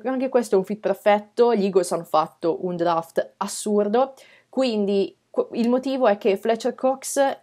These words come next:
è tornato, sì, ma con un contratto di un anno, eh, Javon Hargrave sta invecchiando, credo che abbia intorno ai trenta anni, non è il miglior run defender, quindi sicuramente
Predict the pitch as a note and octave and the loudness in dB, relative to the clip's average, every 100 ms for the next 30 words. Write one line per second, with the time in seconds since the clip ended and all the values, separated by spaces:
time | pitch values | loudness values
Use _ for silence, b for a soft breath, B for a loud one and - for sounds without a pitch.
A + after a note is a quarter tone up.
0 | - G#3 G#3 G3+ G3+ G#3+ A#3+ B3 B3+ - | -2 -2 2 2 2 0 -2 -2 -6 -4
1 | G#3 A3+ G#3 G3 F#3 F#3 F#3+ F#3 F#3+ G3+ | -4 -4 -4 -4 -4 -6 -6 -4 -2 0
2 | A3+ A#3+ C4 C4+ B B B - G#3 G3 | 0 -2 -4 -6 B B B 2 4 4
3 | G#3 A3 A3 G#3+ G#3+ G#3 G#3+ G#3+ F#3+ - | 4 0 0 2 4 2 2 2 0 0
4 | A#3 A#3+ A3+ - A#3 A3+ A#3 A#3 G3 G3+ | 0 2 -2 0 2 2 0 2 2 2
5 | F#3 F#3+ F3+ F#3+ G3 F#3 G3 F#3+ F#3+ A3+ | 0 -2 0 0 0 -4 -4 -4 -2 -2
6 | A3 A3+ A#3 G3+ G#3 G#3 G3+ G3 G3 G3 | 0 -2 0 2 2 2 2 0 0 4
7 | G3 F#3 - F#3 F#3+ F#3+ F#3+ F#3+ G#3+ A3+ | 4 4 0 -2 0 0 -2 0 -2 0
8 | A#3+ A#3 G#3 F#3+ F#3+ A3 G#3+ G#3+ G#3+ A#3 | -4 -4 -4 -4 -4 -6 -2 -2 0 0
9 | A3+ C4 | 0 0